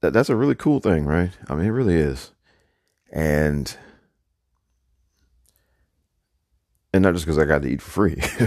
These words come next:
right? 'Cause eating for free is, is one of life's true, you know, <laughs> rewards. <laughs>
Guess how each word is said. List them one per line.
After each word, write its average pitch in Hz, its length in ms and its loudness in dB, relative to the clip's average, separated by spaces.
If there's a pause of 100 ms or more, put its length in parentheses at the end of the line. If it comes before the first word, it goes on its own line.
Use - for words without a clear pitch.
(180)
right? - 540 2
'Cause 110 260 4 (640)
eating 107 240 4
for 98 160 2
free 98 320 4
is, 76 300 -2
is 69 260 -6
one 85 200 -2
of 80 120 0
life's 82 280 2
true, 80 520 -4 (360)
you 78 80 -6
know, 67 320 -8 (200)
<laughs> - 240 -12
rewards. 104 1080 4
<laughs> - 40 -20